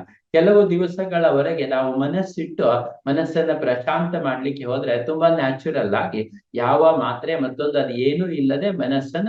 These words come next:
ಪ್ರಶಾಂತ ಮಾಡ್ಲಿಕ್ಕೆ ಕೂಡ ಖಂಡಿತ ಸಾಧ್ಯ ಇದೆ. ಅದು ಯಾವಾಗ ನಮ್ಮ ಮನಸ್ಸಿನ ಪ್ರಶಾಂತತೆ ಜಾಸ್ತಿ ಆಗುತ್ತಲ್ಲ, ತನ್ನಷ್ಟಕ್ಕೆ ತಾನೇ ಯಾವ ಔಷಧಗಳು ಮತ್ತೊಂದು ಇಲ್ಲದೆ ತುಂಬಾ ಚೆನ್ನಾಗಿ ಗಾಢವಾಗಿ ನಿದ್ರೆ ಬರ್ಲಿಕ್ಕೆ ನಿಮ್ಗೆ ಸಾಧ್ಯವಾಗತ್ತೆ.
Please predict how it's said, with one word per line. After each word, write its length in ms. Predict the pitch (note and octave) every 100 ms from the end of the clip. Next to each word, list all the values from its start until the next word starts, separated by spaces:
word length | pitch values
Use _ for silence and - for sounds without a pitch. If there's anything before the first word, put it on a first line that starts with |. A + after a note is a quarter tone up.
| G#3+
ಪ್ರಶಾಂತ 600 | B2 B2 C3+ C3+ C3+ C3
ಮಾಡ್ಲಿಕ್ಕೆ 540 | A#2 A2+ A#2+ B2 D#3
ಕೂಡ 260 | D#3 F3 - - -
ಖಂಡಿತ 480 | _ G#2+ A2 C#3+ -
ಸಾಧ್ಯ 440 | - A2 G2 G2+
ಇದೆ. 400 | G2 F#2+ G2 - _ -
ಅದು 540 | G3 F#3 G#3 - -
ಯಾವಾಗ 460 | C3+ - F#3+ F#3+ F#3
ನಮ್ಮ 380 | D#3+ C3+ C3 C3+
ಮನಸ್ಸಿನ 400 | E3+ F#3+ G#3 E3+
ಪ್ರಶಾಂತತೆ 840 | - B2+ B2+ E3+ F3+ F3 E3+ E3
ಜಾಸ್ತಿ 380 | B2 B2 - -
ಆಗುತ್ತಲ್ಲ, 440 | E3 C3 A2 C3+ E3 - - - -
ತನ್ನಷ್ಟಕ್ಕೆ 640 | C3+ E3+ F3 G3 G#3 A3
ತಾನೇ 440 | D#3 A#2 G#2+ A2+ A#2
ಯಾವ 520 | A#2 C3+ F3+ F#3+ F#3+
ಔಷಧಗಳು 760 | B2 C3+ D3+ D3 D3+ D3+ E3 D#3
ಮತ್ತೊಂದು 440 | B2 D3+ D3+ D3+
ಇಲ್ಲದೆ 280 | D3+ C#3+ E3
ತುಂಬಾ 260 | E3 D#3 F#3+
ಚೆನ್ನಾಗಿ 500 | F#3 F3 D3+ E3 F#3
ಗಾಢವಾಗಿ 600 | B2 B2 C3 C#3+ D3 F3
ನಿದ್ರೆ 340 | C#3 A#2 B2+
ಬರ್ಲಿಕ್ಕೆ 520 | A#2+ A2+ A#2 C3+ G3
ನಿಮ್ಗೆ 280 | F#3+ A#2+ C3+
ಸಾಧ್ಯವಾಗತ್ತೆ. 1120 | - F2+ F2 G3+ G3 - F#2+ - G#3+ A3 _